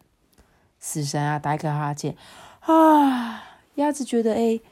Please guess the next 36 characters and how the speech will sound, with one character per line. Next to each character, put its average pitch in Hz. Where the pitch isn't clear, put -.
死 -
神 165
这 208
样 208
说， 185
一 285
点 156
感 135
情 139
都 151
没 135
有。 143
鸭 190
子 180
啊， 139
决 147
定 185
从 190
现 330
在 320
开 285
始 196
什 -
么 147
都 247
不 269
再 160
说 147
了。 -
可 -
是 180
啊， 180
才 170
没 175
多 185
久， 175